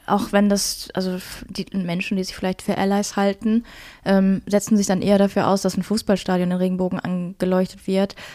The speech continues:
als dass, ähm, man wirklich für Rechte einsteht. Also weißt du, ich glaube, viele, ähm, glauben, sie sind Allies und, ähm, weiß ich nicht,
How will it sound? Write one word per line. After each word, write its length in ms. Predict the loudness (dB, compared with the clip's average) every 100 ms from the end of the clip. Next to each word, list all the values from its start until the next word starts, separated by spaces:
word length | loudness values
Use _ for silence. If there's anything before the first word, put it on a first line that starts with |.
| -6 -2
als 200 | -2 0
dass, 380 | 0 0 -4 -2
ähm, 400 | 0 0 0 0
man 260 | 2 2
wirklich 280 | 0 -2 -2
für 160 | 0 2
Rechte 480 | 0 2 0 2
einsteht. 480 | 2 2 2 0 -2
Also 180 | -2 -2
weißt 220 | -4 -4
du, 120 | -4
ich 100 | -4
glaube, 340 | 0 0 2 -2 -8 -20 -20 -4
viele, 520 | 2 4 6 4 2
ähm, 460 | 2 4 4 4 0 -2
glauben, 500 | 4 6 8 8 6
sie 120 | 2 0
sind 240 | 0 0
Allies 540 | 0 2 2 0 -4
und, 480 | -4 2 2 2 -2
ähm, 480 | 0 2 4 4 0 -4 -20 _ _ _ _ _ _ -6
weiß 220 | -4 -2
ich 100 | -2
nicht, 280 | -4 -6